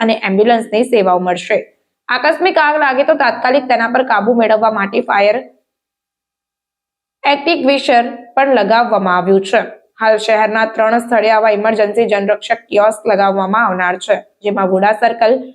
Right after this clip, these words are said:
રાત્રિ બજાર બહાર, ફાઇન આર્ટ્સ ફેકલ્ટી બહાર અને ભાયલી વિસ્તારમાં ફૂડ કેસલ બહાર સ્થળોને પસંદ કરવામાં આવ્યા છે. આ ત્રણ સ્થળોની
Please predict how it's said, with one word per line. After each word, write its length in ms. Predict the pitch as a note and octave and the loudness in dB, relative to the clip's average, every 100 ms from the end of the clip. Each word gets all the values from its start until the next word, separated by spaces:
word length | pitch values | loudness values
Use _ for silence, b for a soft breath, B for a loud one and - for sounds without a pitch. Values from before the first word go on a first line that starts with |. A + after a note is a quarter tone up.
| _ _ _ | _ _ _
રાત્રિ 340 | C4+ C#4 C#4 E4 | -2 0 0 2
બજાર 340 | D#4 C#4+ C#4 B3 | 2 4 2 0
બહાર, 300 | G3 G3 E3+ F#3 - - | -2 0 -2 -4 -12 -4
ફાઇન 220 | A3 A3 | 0 0
આર્ટ્સ 200 | G#3+ G#3+ - | -2 -2 -2
ફેકલ્ટી 420 | G#3 A3 G#3+ A#3+ | 2 2 2 0
બહાર 240 | A3+ G#3+ B3 | 2 0 0
અને 120 | A#3 G#3+ | 0 0
ભાયલી 320 | G#3 G3 A3 | 0 0 2
વિસ્તારમાં 500 | G#3 G3 G#3+ G#3+ A3 A3+ | 0 -2 -2 -2 -2 -2
ફૂડ 180 | A3 A3+ - | -2 -2 -2
કેસલ 300 | G#3 G#3+ G3+ | -2 0 0
બહાર 240 | F#3 G3+ A#3 | 2 2 0
સ્થળોને 400 | - G#3 G3 A3 G#3 | -2 0 2 0 -4
પસંદ 360 | G3 G#3 G#3 - | -4 -2 -2 0
કરવામાં 420 | G#3 F#3+ F#3 F3+ | -2 -2 -4 -2
આવ્યા 260 | F#3 F#3 - | 0 -2 0
છે. 120 | A3 - _ _ _ _ - | -4 -4 _ _ _ _ -4
આ 80 | B3+ | 0
ત્રણ 300 | C4+ C#4+ D#4 | 2 2 0
સ્થળોની 420 | E4 C#4+ D4 C#4+ | 2 2 4 2